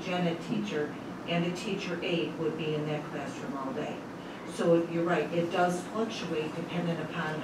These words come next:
how many kids are in that particular grade level and whether we divide it between two, four and four,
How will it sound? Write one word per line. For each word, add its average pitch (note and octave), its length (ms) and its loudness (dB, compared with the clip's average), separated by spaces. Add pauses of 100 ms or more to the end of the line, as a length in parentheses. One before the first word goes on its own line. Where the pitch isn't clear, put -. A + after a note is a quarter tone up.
(120)
how E3 160 0
many E3+ 240 0 (160)
kids F3 320 0 (120)
are D#3 240 0
in F3 320 4 (500)
that E3+ 280 4
particular E3+ 560 -2
grade F3 320 2
level D3 400 0
and E3 120 -2
whether D#3+ 240 0
we D3+ 220 -4
divide D3+ 380 0
it E3+ 120 0
between E3+ 600 -2
two, F#3 500 2 (340)
four E3+ 180 4
and - 160 -4
four, E3 360 0